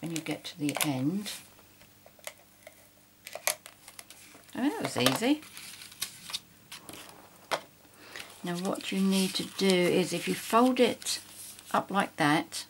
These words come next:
and make sure that the line here is straight up with this one, and that's straight up, and then you can just fold it over. Okay. Now, if you wanted to make lots of these,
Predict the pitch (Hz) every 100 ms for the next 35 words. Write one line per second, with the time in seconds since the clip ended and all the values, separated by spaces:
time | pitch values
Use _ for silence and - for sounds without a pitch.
0 | - - - - - - - - 175 190
1 | - 196 175 175 165 - - - - -
2 | 165 165 160 - 185 190 208 202 202 -
3 | - 180 175 151 175 196 - - - -
4 | - 156 151 - - - - - 175 160
5 | - - 156 165 156 - 160 156 - 160
6 | 156 - - - - - 151 151 156 156
7 | - - - - - - 175 165 156 151
8 | - - - 151 - 156 151 - 147 143
9 | 127 139 131 - 139 - - - - -
10 | - - - 147 165 160 - - - -
11 | - - - - - - - - - -
12 | - - - - - - - - - 175
13 | - 208 269 240 220 208 196 185 190 185
14 | 196 208 - - - 139 139 175 -